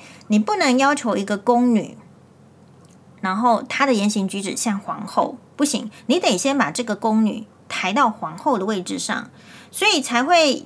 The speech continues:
就是在以前的那种阶级或者是纷争，或者是说你说传统的阶级制度里面，为什么你会觉得每一个人都惺惺作态？他其实也必须要借由他在那个位置上的样子来，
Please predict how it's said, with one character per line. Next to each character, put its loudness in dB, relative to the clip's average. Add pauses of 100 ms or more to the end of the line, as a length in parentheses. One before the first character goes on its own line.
就 -4
是 -6
在 0
以 -2
前 -2
的 -4
那 0
种 -4
阶 0
级 -6
或 -2
者 -4
是 -6
纷 -2
争， 0 (400)
或 2
者 4
是 -4
说 0
你 2
说 2
传 -2
统 0
的 -4
阶 -2
级 -4
制 -6
度 -4
里 -6
面， -6 (420)
为 -2
什 -4
么 0
你 -2
会 0
觉 -2
得 0
每 -6
一 -6
个 -4
人 0
都 -4
惺 -4
惺 -4
作 -4
态？ -8 (240)
他 0
其 -2
实 -2
也 -2
必 -2
须 -6
要 2
借 -4
由 -2
他 -6
在 -2
那 0
个 -2
位 0
置 -6
上 -2
的 -4
样 0
子 -10
来， -10